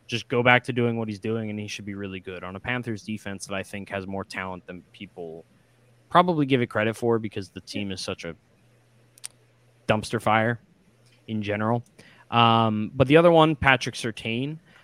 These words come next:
um, he, I, f-, I think he ended up being the second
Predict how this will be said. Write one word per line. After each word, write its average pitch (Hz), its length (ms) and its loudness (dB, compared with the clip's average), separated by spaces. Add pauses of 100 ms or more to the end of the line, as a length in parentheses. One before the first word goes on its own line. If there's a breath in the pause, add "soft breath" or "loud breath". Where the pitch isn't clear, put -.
(140 soft breath)
um, 107 540 -2
he, 170 500 -6
I, 123 60 -10
f-, - 380 -18 (100)
I 127 80 -14
think - 300 -10
he 170 100 -2
ended 160 160 4
up 127 160 4
being 127 200 0
the 104 80 -8
second - 600 -6